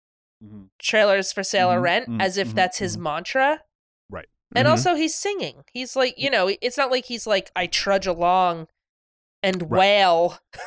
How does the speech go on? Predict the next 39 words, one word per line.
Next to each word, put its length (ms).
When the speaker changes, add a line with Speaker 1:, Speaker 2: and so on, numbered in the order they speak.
Speaker 1:
Yeah. 140
Speaker 2:
Trailers 540
for 120
Speaker 3:
<laughs> 0
Speaker 2:
sale 340
or 100
Speaker 3:
I 40
Speaker 2:
rent. 160
Speaker 3:
cry. 540
Speaker 2:
Yeah. 140
Speaker 3:
Trailers 360
for 100
sale 380
or 80
rent. 240
Speaker 1:
<laughs> 400
Speaker 2:
Yeah, 160
he's 220
singing. 720
Speaker 1:
Right, 100
you 100
can 120
Speaker 3:
And 80
I 60
Speaker 1:
almost 100
Speaker 3:
think 140
Speaker 1:
see 80
him, 100
like, 180
whistling 540
to 120
himself 460
while 160
he's 80
Speaker 2:
Right. 160
Speaker 1:
walking 220
down 140
the 60
road. 340